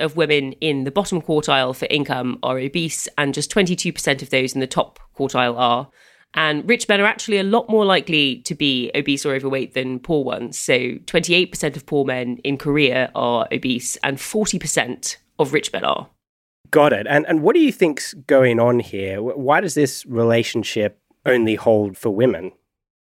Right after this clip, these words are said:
Speaker 1: That is a great question. One of the reasons that I found this topic so fascinating is that I've basically often heard it argued that poverty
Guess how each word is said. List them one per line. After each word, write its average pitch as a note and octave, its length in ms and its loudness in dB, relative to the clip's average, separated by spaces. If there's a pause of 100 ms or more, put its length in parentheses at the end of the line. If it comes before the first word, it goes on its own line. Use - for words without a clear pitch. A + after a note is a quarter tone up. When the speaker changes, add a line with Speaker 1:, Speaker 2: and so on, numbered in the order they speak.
(160)
Speaker 1:
That B3+ 180 0
is A#3+ 200 0
a G3+ 180 2
great A3 260 0
question. D3+ 480 -2 (220)
One G#3+ 160 2
of G#3 100 0
the F#3+ 80 -6
reasons G3 440 -2
that D3 100 0
I C#3 180 2
found C#3+ 260 -4
this C#3 80 -8
topic - 280 -10
so D#3+ 240 2
fascinating B2+ 640 -4
is - 320 -6
that C3+ 420 -2
I've G3+ 160 0
basically B3 320 -4
often F3 320 -4
heard D#3+ 280 2
it C#3+ 140 -4
argued C3 600 -2
that - 240 -2
poverty C#3 760 -4